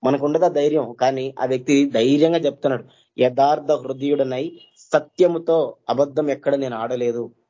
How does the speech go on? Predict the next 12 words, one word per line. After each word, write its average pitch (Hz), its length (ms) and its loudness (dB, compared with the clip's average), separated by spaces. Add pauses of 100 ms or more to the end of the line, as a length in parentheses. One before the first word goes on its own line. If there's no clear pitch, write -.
(100)
అబద్ధం 135 340 2
నేను 123 140 0
ఎక్కడ 123 220 -2
లేదు, 120 420 0 (320)
"సత్యముతో 185 540 0
నీ 160 140 2
సన్నిధిని 156 400 -2
నేను 139 220 -2
నడుచుకున్నాను, 131 680 -2 (400)
నీ 139 180 2
దృష్టికి 143 680 0 (360)
అనుకూలముగా 135 880 0